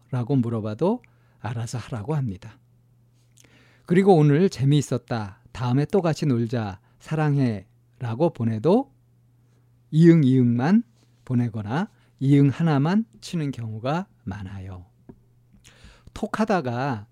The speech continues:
'나 이만 가봐야 할 것 같아. 좀 이따 다시 톡할게.' 해도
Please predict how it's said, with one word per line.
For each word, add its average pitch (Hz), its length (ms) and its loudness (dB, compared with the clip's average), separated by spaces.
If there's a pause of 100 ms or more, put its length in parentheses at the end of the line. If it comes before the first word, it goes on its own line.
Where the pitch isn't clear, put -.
(320)
'나 139 180 0
이만 160 300 0
가봐야 156 420 -2
할 175 100 -2
것 175 180 -2
같아. 127 640 -4 (380)
좀 190 240 0
이따 185 760 -2
다시 120 280 -6
톡할게.' 127 840 -6 (640)
해도 151 440 0